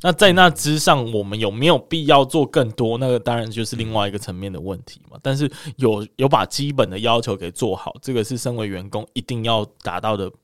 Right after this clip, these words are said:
Speaker 1: 目标嘛，不然为什么要你呢？
Speaker 2: 对啊。
Speaker 1: <laughs> 对啊。
Speaker 2: 我觉得就是你做到那个标准，而且游刃有余的时候，
Speaker 1: 嗯。
Speaker 2: 你就有一个选择的机会，可以决定说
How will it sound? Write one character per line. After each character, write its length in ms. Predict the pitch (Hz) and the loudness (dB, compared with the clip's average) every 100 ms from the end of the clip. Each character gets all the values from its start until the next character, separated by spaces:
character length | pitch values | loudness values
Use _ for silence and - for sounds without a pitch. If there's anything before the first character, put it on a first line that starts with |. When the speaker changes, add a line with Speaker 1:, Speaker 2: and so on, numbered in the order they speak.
| _ | _
Speaker 1:
目 220 | 143 131 | -8 -6
标 320 | 107 113 95 90 | -4 -2 -2 -6
嘛， 120 | 87 _ - - _ _ _ - | -12 _ -20 -20 _ _ _ -2
不 80 | |
然 240 | 117 98 95 _ _ | 0 0 -12 _ _
为 120 | - 123 | -8 -6
什 60 | |
么 80 | 104 | -6
要 120 | 104 | -8
你 160 | 104 76 | -10 -14
呢？ 180 | 64 127 - 117 120 | -16 -16 -14 -10 -4
Speaker 2:
对 180 | 113 87 | -2 -2
啊。 120 | 71 90 | -6 -16
Speaker 1:
<laughs> 80 | 110 | -12
对 100 | 65 | -12
啊。 140 | - - _ _ | -12 -20 _ _
Speaker 2:
我 100 | 113 | 2
觉 80 | 143 | 4
得 80 | |
就 100 | 190 | 4
是 140 | 214 220 | 2 -2
你 140 | 107 | -6
做 200 | - 131 | -4 -2
到 160 | 127 120 | 2 0
那 80 | 117 | 0
个 100 | 104 | -6
标 280 | - 95 98 | -4 -4 -4
准， 220 | 101 76 - - | -4 -8 -8 -4
而 80 | 104 | 0
且 300 | 101 80 - _ _ - | 0 0 -6 _ _ -6
游 160 | 98 | -4
刃 180 | 101 113 | -2 -2
有 240 | 92 78 - | -2 -8 -10
余 280 | 78 78 80 _ _ | -10 -10 -12 _ _
的 140 | 82 | -6
时 260 | 76 - - | -2 -4 -4
候， 300 | - 95 80 143 | -2 -2 -2 -2
Speaker 1:
嗯。 300 | 139 107 101 | -2 -4 -12
Speaker 2:
你 120 | 95 | -16
就 340 | 87 - 143 98 | -12 4 4 4
有 360 | 87 78 69 - _ | -2 -10 -12 -18 _
一 100 | - 104 | -6 2
个 400 | 113 95 85 - | 2 2 -6 -8
选 280 | 95 98 87 | -4 -2 -2
择 140 | 90 | -2
的 100 | 90 | -2
机 220 | 87 98 | -2 -4
会， 240 | 98 101 85 | 0 0 0
可 180 | - 101 | -2 -4
以 60 | |
决 160 | 92 90 | -2 -6
定 140 | 98 | -4
说 260 | 90 104 | 0 0